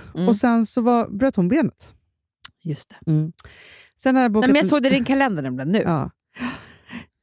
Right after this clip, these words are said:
Speaker 2: Jag har ingen tid. Eller jag, hon var så här, "Boka in det precis när som helst. Jag skulle verkligen behöva gå dit." Men alltså, grejen är att jag kan inte boka någonting längre för att jag orkar inte.
Speaker 1: Nej.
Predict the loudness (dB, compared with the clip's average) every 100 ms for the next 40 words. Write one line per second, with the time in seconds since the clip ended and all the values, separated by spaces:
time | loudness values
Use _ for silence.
0 | -4 2 2 2 2 2 2 0 -4 0
1 | 2 2 2 2 2 2 2 2 2 2
2 | 0 0 0 0 2 2 0 -2 0 0
3 | 0 0 0 -2 -2 2 0 0 -2 2
4 | 0 0 0 0 0 0 0 -2 -2 -2
5 | 2 2 4 2 0 -2 0 -2 -2 -2
6 | -2 0 0 0 0 0 0 -4 -4 -4
7 | 0 0 0 0 0 0 -4 -10 -10